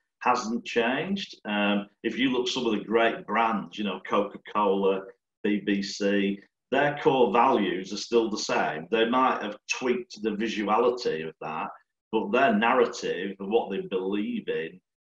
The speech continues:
hasn't changed. So I think having the story at the heart of this, it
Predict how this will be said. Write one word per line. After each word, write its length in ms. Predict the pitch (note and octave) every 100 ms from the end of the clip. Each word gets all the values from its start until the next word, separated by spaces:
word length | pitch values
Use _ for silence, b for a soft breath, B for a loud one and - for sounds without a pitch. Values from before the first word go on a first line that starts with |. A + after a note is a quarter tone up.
| _
hasn't 380 | - B2 G2+ G2+
changed. 520 | - A2+ F#2+ D2+ D#2+
So 160 | A2+ G2+
I 60 |
think 180 | - D3
having 280 | C#3 C#3 C3+
the 60 | A#2+
story 580 | - B2+ B2+ B2 A2
at 100 | G2
the 60 | F2+
heart 540 | - B2 B2+ B2 - F#2+
of 140 | D2+
this, 420 | - - - - _ _ _ _ -
it 140 | G#2+